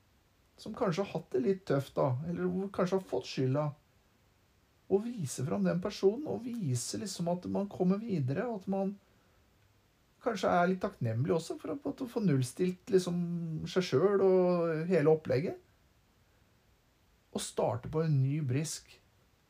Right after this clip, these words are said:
Og så tenker jeg det at det, det er ikke så farlig å, å være med på det. Den reisa der, det ville være en god reise. Og det å se tilbake på det, at man tar litt ansvar for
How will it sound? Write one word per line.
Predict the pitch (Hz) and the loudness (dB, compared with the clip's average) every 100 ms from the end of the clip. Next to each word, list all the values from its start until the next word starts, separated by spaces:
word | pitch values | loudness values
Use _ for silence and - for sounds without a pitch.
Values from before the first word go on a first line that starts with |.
| _ _ - | _ _ -12
Og | 147 | -4
så | |
tenker | 180 151 156 | -2 0 0
jeg | 151 | 0
det | |
at | 139 | 0
det, | 160 170 147 - _ _ _ _ _ _ _ _ - - | -2 -4 -6 -12 _ _ _ _ _ _ _ _ -18 -12
det | 139 | -6
er | 131 | -4
ikke | - 131 | -4 -4
så | 131 | -2
farlig | 190 160 117 120 | 2 2 2 2
å, | 127 135 131 _ _ _ _ _ - | 2 0 -2 _ _ _ _ _ -6
å | 131 | -2
være | 156 196 139 107 | 0 0 -2 -4
med | 110 | -4
på | 156 | -4
det. | 175 240 180 - | -4 -6 -8 -2
Den | 135 | 0
reisa | 156 156 117 - | 2 2 0 -2
der, | 147 185 196 | -4 -2 -2
det | 147 | -2
ville | 160 135 | 0 0
være | 156 120 | 2 0
en | 135 143 | 0 0
god | 127 135 151 | 0 0 0
reise. | 123 120 - 156 156 _ _ _ _ _ _ _ - | -2 -4 -2 -4 -4 _ _ _ _ _ _ _ -4
Og | 135 | 0
det | 156 | 2
å | |
se | 156 160 | 4 2
tilbake | 180 139 110 110 - 190 | 2 0 0 -2 -6 -4
på | 185 | -2
det, | 226 | -2
at | 285 - | -4 -2
man | 185 | -2
tar | - 170 | 0 -2
litt | 185 | 0
ansvar | 151 117 - 113 | -2 -2 -4 -4
for | 123 - | -4 -2